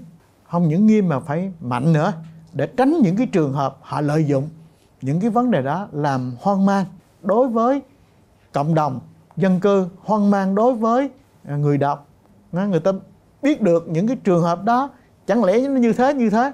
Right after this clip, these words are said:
đâm ra nó hoang mang, nó, cái hậu quả để lại rất nặng nề. Cho nên đối với những cái trường hợp mà lợi dụng cái mạng xã hội đưa những cái hình ảnh, thông tin, những cái bài viết không đúng sự thật, gây ảnh hưởng,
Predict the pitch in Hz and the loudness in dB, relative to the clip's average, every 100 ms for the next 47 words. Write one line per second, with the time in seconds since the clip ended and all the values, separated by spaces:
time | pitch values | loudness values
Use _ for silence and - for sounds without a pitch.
0 | - - - 185 180 180 180 185 180 165 | -8 -10 -4 -2 0 0 0 0 0 -2
1 | 170 170 160 190 202 196 - - - 165 | -2 -2 -2 -4 -4 -6 -14 -12 -4 -2
2 | 131 135 127 165 147 147 117 208 208 135 | -2 -2 0 0 0 -2 -4 -6 -4 -2
3 | 151 135 - 190 196 220 180 - _ 196 | 0 -2 0 2 4 2 -2 -8 _ 0
4 | 226 240 214 160 214 175 143 135 131 131 | 2 4 2 2 0 0 0 0 -2 -4
5 | _ 147 139 131 123 123 135 151 139 139 | _ -10 -4 -4 -2 0 2 2 2 0
6 | 160 - - _ _ _ - 196 127 147 | -4 -10 -20 _ _ _ -4 -2 -2 -2
7 | 185 190 135 123 143 147 _ _ - 175 | -2 0 0 0 -2 -6 _ _ 0 2
8 | 180 151 139 170 208 185 147 127 - 139 | 2 0 -2 -4 -6 -4 -4 -6 -8 -6
9 | 202 - 190 180 175 208 170 139 202 165 | -6 -4 -4 -2 0 0 0 -2 -4 -2
10 | 123 127 233 262 - 170 170 220 226 139 | -2 0 -2 -2 -6 -4 -2 -4 -6 -4
11 | 156 - - - - _ _ _ - 147 | -4 -4 -10 -20 -20 _ _ _ -16 -4
12 | 160 180 175 143 196 156 131 220 | 0 0 0 -2 0 2 2 0